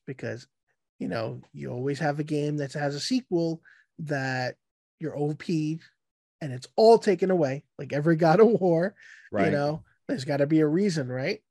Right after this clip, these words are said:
Speaker 1: But just the, the fact of how dark it was
Speaker 2: Yeah.
Speaker 1: for Nintendo, and the fact that, like, you just have Link pretty, pretty much lose his arm,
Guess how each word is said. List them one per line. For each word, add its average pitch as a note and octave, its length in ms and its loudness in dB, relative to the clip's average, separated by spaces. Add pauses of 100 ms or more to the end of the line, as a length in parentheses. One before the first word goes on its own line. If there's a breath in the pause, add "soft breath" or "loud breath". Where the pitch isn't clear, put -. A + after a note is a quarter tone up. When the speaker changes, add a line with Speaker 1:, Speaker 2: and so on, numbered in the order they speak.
(640)
Speaker 1:
But F#3 120 -4
just - 260 -6
the, A3 340 2
the F#3 120 -6
fact F3 480 -6
of C3+ 280 -8 (960)
how C#3+ 220 -6
dark C3 380 -8
it - 120 -12
was - 460 -18 (240)
Speaker 2:
Yeah. F2+ 360 -8 (100)
Speaker 1:
for - 180 -6
Nintendo, C3 640 -6 (520)
and A#2 460 -8
the C#3+ 100 -16
fact C3 340 -6
that, B2+ 140 -8
like, B2 280 -12
you B2+ 120 -10
just C3 220 -12
have B2 420 -8 (440)
Link C#3 400 -6 (160)
pretty, C#3 400 -6 (140)
pretty B3 180 0
much E3+ 280 0 (720)
lose E3 300 4
his D3+ 140 2
arm, B2+ 420 4